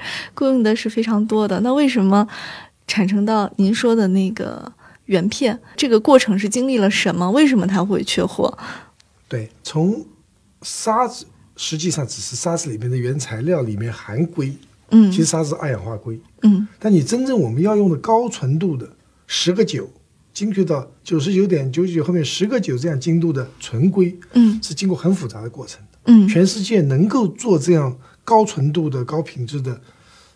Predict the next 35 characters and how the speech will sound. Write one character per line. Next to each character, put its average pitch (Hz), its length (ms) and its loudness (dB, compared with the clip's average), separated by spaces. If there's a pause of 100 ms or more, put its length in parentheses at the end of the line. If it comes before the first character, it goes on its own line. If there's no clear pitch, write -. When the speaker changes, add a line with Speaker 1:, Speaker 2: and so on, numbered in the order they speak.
(160)
Speaker 2:
呃， 113 420 -10 (380)
原 131 120 -6
材 127 120 -4
料、 139 160 -6
硅， 151 180 -8
硅 151 160 -4
材 131 140 -4
料 131 160 -4
的， 117 180 -10 (320)
不， 180 100 -20 (180)
没 151 120 -2
有 190 80 2
几 190 120 -10
家， - 160 -20 (520)
不 160 100 -8
到 196 140 -4
十 120 180 -10
家， 117 240 -10
可 - 160 -10
能 113 80 -4
也 160 140 -2
就 110 80 -8
三 120 240 -10
五 113 80 -14
家。 - 140 -20 (160)
Speaker 1:
中 311 180 2
国 294 100 4
有 233 160 4
吗？ 208 260 0 (180)
Speaker 2:
中 240 200 -4
国 175 400 2 (520)
还 - 180 -8
在 156 140 0
努 117 160 -4
力。 127 140 -12